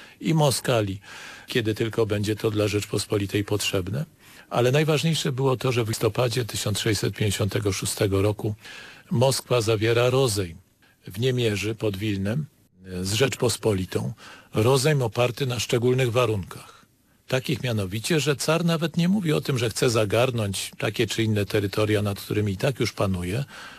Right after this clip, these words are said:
prawie nad całą wschodnią częścią Rzeczpospolitej, ale zadowala się jedną zawartą w tej umowie w Niemierzy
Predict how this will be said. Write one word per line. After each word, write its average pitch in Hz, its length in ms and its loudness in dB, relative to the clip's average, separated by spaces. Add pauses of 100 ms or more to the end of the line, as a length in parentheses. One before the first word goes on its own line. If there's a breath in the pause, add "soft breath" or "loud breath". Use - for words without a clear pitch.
(160 loud breath)
prawie 101 260 0
nad 95 200 0
całą 101 220 2
wschodnią 98 600 0 (260)
częścią 104 420 0
Rzeczpospolitej, 98 920 -2 (360 loud breath)
ale 147 420 4 (340)
zadowala 156 600 0
się - 160 -2
jedną 143 640 0 (320)
zawartą 120 600 0
w - 80 -8
tej 120 180 0
umowie 117 480 2
w 139 220 -4
Niemierzy 107 580 2